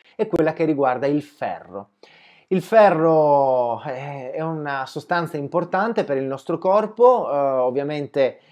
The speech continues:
non va presa né in eccesso, ma anche la carenza può creare problematiche. Senza acido, eh, cloridrico, quindi senza l'acido gastrico, ass-, ehm, riusciamo ad assorbire meno ferro.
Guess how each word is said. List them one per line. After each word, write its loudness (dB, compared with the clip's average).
non -8
va 2
presa -2
né -6
in -2
eccesso, -2
ma 0
anche -4
la -2
carenza -8
può -10
creare -4
problematiche. -10
Senza 2
acido, 0
eh, -2
cloridrico, 2
quindi -6
senza 0
l'acido 0
gastrico, 2
ass-, -12
ehm, -2
riusciamo -4
ad -2
assorbire -2
meno -4
ferro. -10